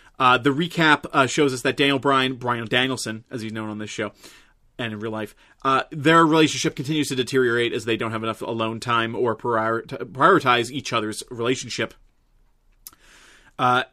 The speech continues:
Artem and Nikki, uh, we recap their quote-unquote fight, uh, from last week. And, uh, of course, Nikki had a pregnancy scare, which is how we start this episode, uh, and everything else, uh, in this, uh, I just have in quotations, "pregnant, moody bitches." Uh, but it turns out that they were just being,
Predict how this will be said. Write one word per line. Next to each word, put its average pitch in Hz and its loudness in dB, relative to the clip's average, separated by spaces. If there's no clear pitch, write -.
Artem 196 8
and 135 2
Nikki, 240 0
uh, 117 4
we 131 0
recap 139 -2
their 131 2
quote-unquote 143 0
fight, - 0
uh, 127 4
from 135 -6
last 139 0
week. 180 0
And, 131 -2
uh, 127 4
of 131 -2
course, 165 2
Nikki 147 0
had 139 0
a 120 -2
pregnancy 156 -4
scare, 143 4
which 135 -6
is 113 -6
how 120 -2
we 120 -6
start 143 2
this 147 -4
episode, 127 0
uh, 123 2
and 139 -2
everything 170 4
else, 151 0
uh, 120 2
in 123 -4
this, 123 -2
uh, 110 0
I 127 0
just 120 -6
have 131 0
in 117 -12
quotations, 120 -6
"pregnant, 165 -2
moody 135 -2
bitches." 110 -4
Uh, 123 2
but 123 0
it 120 -2
turns 135 -4
out 127 2
that 120 -2
they 127 2
were 120 -4
just 120 -10
being, 110 -6